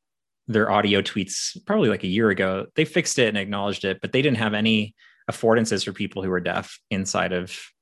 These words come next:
that feature launch. And it was simply because they, like, just didn't embrace a lot of the learnings that were happening that were s-, that were ch-, catalyzed by the cultural challenges that we have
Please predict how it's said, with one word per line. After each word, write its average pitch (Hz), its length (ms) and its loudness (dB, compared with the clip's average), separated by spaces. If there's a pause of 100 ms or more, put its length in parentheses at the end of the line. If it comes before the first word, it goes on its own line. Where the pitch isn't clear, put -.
(120)
that 90 300 -2
feature 131 280 0
launch. 92 280 0
And 110 80 2
it 123 40 2
was - 120 0
simply 160 220 2
because 101 300 -2
they, 101 80 -6
like, 92 140 -6
just - 240 -10
didn't 101 300 0 (500)
embrace 98 760 2 (1200)
a 123 60 2
lot 104 260 2
of 98 200 -2
the 98 520 -2 (580)
learnings 113 480 6
that 120 100 2
were 104 100 0
happening 98 520 -2
that 110 140 0
were 113 100 4
s-, - 240 2
that 123 240 0
were 113 320 0
ch-, - 180 -8 (320)
catalyzed 107 880 -2
by 101 440 0
the 101 100 -4
cultural 110 380 -2
challenges 92 840 -2 (120)
that 107 80 -2
we 98 120 -8
have 90 500 -4